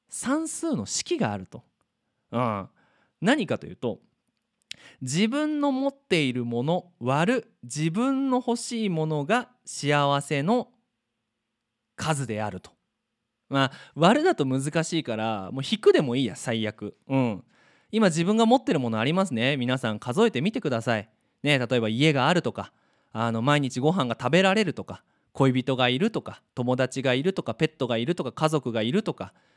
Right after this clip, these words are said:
右腕、左腕があるとか、うん。あの、お仕事があるとか、あるものをこうやって数えていくと。で、その次に欲しいものを書いていくと。ね、なんでしょうね。新しいパソコンが欲しいとか、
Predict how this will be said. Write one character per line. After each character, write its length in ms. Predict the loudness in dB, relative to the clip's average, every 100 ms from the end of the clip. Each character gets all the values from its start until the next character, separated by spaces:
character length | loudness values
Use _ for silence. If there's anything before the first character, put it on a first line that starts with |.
| _ _
右 300 | -2 0 2
腕、 160 | 0 0
左 400 | -2 2 2 2
腕 160 | 0 2
が 180 | 4
あ 60 | 4
る 120 | 2
と 120 | -2
か、 220 | -8 -12 _ _ _ _ -4
う 60 |
ん。 40 | 0
あ 960 | 2 0 -8 _ _ _ _ -4 -2
の、 140 | 0 -2
お 40 |
仕 120 | -2
事 220 | -2 -2
が 160 | -2 0
あ 40 |
る 100 | 0
と 120 | -2 -8
か、 180 | -12 _ _ _ _
あ 140 | 0 2
る 80 | 2
も 140 | 2
の 120 | 0
を 60 | 0
こ 100 | -2
う 20 |
や 20 |
っ 20 | -4
て 80 |
数 300 | -6 -4 -2
え 40 | -4
て 120 | -6
い 60 | -12
く 80 |
と。 160 | -16 -20 _ _ -6
で、 60 |
そ 120 | 0
の 100 | 2
次 220 | 2 0 0
に 60 |
欲 240 | 0 2 0
し 200 | 2 2
い 40 |
も 140 | 2
の 100 | 0
を 40 | -2
書 100 | -2
い 60 | -4
て 80 | -6
い 60 |
く 60 | -16
と。 140 | -20 _ _ _ -4
ね、 160 | -2 2
な 100 | 0
ん 60 |
で 80 | 0
し 60 | -2
ょ 40 |
う 20 | -4
ね。 140 | -4
新 280 | -2 0 0
し 120 | 0
い 40 | -2
パ 120 | -4
ソ 100 | -4
コ 120 | -2
ン 60 | 0
が 80 | 0
欲 140 | 0
し 180 | 0 -2
い 40 |
と 100 | -4
か、 200 | -10 -16